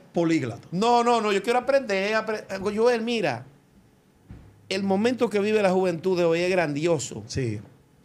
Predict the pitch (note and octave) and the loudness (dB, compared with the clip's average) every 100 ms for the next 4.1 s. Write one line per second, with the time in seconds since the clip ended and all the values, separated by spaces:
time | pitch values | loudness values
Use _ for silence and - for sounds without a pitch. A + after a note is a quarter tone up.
0 | _ - D#3+ E3 F3 G3 A3+ G#3+ G#3+ G#3+ | _ 0 0 2 -2 -2 0 0 0 -2
1 | F#3 F3+ F3 F3 C#3 A#2+ C3+ B2+ G#2 F#2 | -4 -2 0 0 0 -2 -2 -4 -4 -6
2 | - E3 D#3+ D#3+ E3+ E3 G#3 A3+ G#3 G3+ | -2 -2 -2 -4 0 2 0 -2 -4 0
3 | E3+ D#3 G3+ F#3 D#3+ D3+ C#3+ B2 A2+ A2 | 0 2 0 0 -2 0 -2 -4 -6 -10